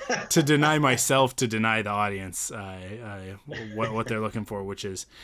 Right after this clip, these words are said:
Speaker 2: um, the, actually, the truth of it is just that we would have ended up talking a lot about it on Rebel Cells, and I wanna keep that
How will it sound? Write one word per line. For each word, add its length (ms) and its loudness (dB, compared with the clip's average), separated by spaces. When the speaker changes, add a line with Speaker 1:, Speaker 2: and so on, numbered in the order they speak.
Speaker 2:
um, 280 2
the, 200 4
actually, 340 6
the 100 4
truth 260 6
of 100 6
it 80 6
is 140 2
just 220 -2
that 160 0
we 120 0
would 140 0
have 100 -2
ended 220 -6
up 100 -8
talking 380 -2
a 80 -6
lot 220 -4
about 240 -8
it 180 -10
on 180 4
Rebel 280 2
Cells, 420 2
and 160 -4
I 60 0
wanna 220 -2
keep 240 -8
that 320 -2